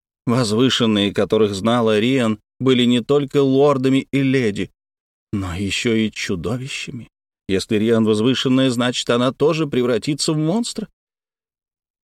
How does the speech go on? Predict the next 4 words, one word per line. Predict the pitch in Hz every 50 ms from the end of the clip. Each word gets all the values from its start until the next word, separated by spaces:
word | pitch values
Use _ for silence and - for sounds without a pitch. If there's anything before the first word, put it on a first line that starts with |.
| _ _ _ -
"Пей, | 214 240 240 220 190 160 123 110 -
инженер", — | 139 127 127 120 117 139 135 143 160 180 170 135 113 - _ _ _ _ _ _ _ _ -
сказал | - - 104 98 98 107 104 104
Мэлори. | 107 107 104 101 104 107 107 104